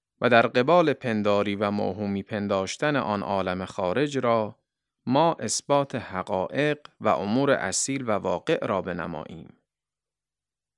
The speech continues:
آنگاه چون ما دقت و تأملی تام و تمام در موجودات خارجیه می‌کنیم،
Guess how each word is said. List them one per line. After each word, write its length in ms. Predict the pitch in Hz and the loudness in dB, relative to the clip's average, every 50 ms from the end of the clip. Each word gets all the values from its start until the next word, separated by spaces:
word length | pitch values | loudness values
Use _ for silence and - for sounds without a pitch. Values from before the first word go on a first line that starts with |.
| - | 0
آنگاه 720 | - 139 156 156 156 170 185 202 202 196 190 175 170 _ _ _ | 2 2 4 4 4 4 4 4 4 4 2 0 -4 _ _ _
چون 200 | - - 147 135 | -2 0 2 2
ما 260 | 131 135 143 165 175 170 | 4 4 4 4 4 4
دقت 540 | 147 135 127 - - - 151 156 - - | 2 2 0 0 0 -4 -4 -4 -2 -2
و 80 | 113 113 | -4 -2
تأملی 640 | - - 117 - - 113 120 131 156 160 143 127 113 | -2 -2 -2 -2 0 0 0 2 2 2 2 0 -2
تام 400 | - - 139 139 139 135 127 110 | -2 -4 -2 0 0 2 0 0
و 100 | 101 98 | -2 -4
تمام 480 | - - - 104 110 127 127 123 117 | -6 -4 -4 0 2 2 2 2 2
در 200 | 107 104 104 104 | 2 2 2 2
موجودات 640 | 107 107 107 107 104 127 127 127 156 165 170 - 165 | 2 2 0 0 0 0 0 2 2 2 2 0 -4
خارجیه 760 | 143 - - 117 107 107 104 98 98 - 110 104 113 151 175 | -4 0 2 4 4 4 2 0 -4 -6 -6 -4 -2 -2 0
می‌کنیم، 680 | 160 123 101 - - 104 95 104 117 117 113 113 110 | 0 0 -2 -4 -4 -4 -2 -2 0 0 -2 -2 -4